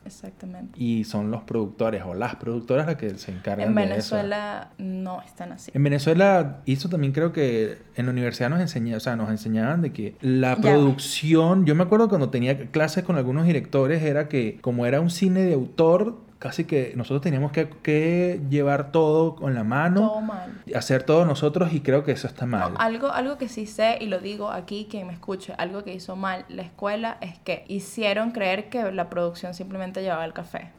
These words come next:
Speaker 1: Es una vaina que me molesta,
Speaker 2: Sí,
Speaker 1: me molesta
Speaker 2: sí.
Speaker 1: muchísimo. No.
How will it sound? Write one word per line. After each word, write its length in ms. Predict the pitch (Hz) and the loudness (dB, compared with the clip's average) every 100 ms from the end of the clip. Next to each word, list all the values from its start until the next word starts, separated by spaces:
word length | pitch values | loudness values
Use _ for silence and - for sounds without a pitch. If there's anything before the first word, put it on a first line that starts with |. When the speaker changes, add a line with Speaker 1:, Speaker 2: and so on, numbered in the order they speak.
| - | -20
Speaker 1:
Es 100 | 165 | -14
una 140 | 175 | -12
vaina 160 | 175 - | -12 -12
que 60 | - | -14
me 120 | - - - | -16 -18 -16
molesta, 300 | 180 170 170 | -12 -8 0
Speaker 2:
Sí, 260 | 127 117 104 87 - - | 2 2 -2 -8 -16 -16
Speaker 1:
me 60 | 175 | -12
molesta 560 | 175 170 160 - 98 | -10 -4 -4 -4 -6
Speaker 2:
sí. 60 | 160 | -10
Speaker 1:
muchísimo. 520 | 170 160 - - - - - | -12 -14 -16 -16 -18 -16 -6
No. 560 | 175 175 160 143 - | -4 -2 -2 -6 -14